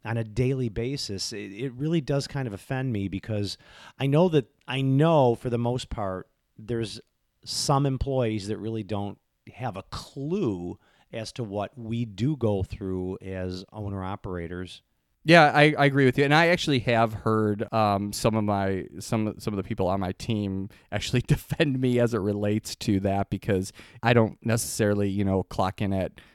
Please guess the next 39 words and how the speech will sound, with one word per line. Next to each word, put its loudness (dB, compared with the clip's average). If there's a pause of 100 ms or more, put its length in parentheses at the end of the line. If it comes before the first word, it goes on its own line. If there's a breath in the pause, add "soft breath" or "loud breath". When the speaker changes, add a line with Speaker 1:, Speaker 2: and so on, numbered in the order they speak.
(140 soft breath)
Speaker 2:
seven 0
thirty 2
and -2 (100)
leave -6
at -6
five -4
o'clock. -2
I -8
have -4
different -2
hours. -2
I'm -4
coming -4
in -2
and -4
out 0
all 2
the -4
time. 0 (340 loud breath)
And, 2
um, 4
Speaker 1:
So 6
they're 6
saying 2
that's -2
a -6
bad -2
thing? -4 (160)
Speaker 2:
Well, 10
no, 10
Speaker 1:
They're 10
Speaker 2:
some, 4
Speaker 1:
calling 10
you 8
Speaker 2:
so 8
Speaker 1:
out 8
on 8
Speaker 2:
I, 6
Speaker 1:
it? 0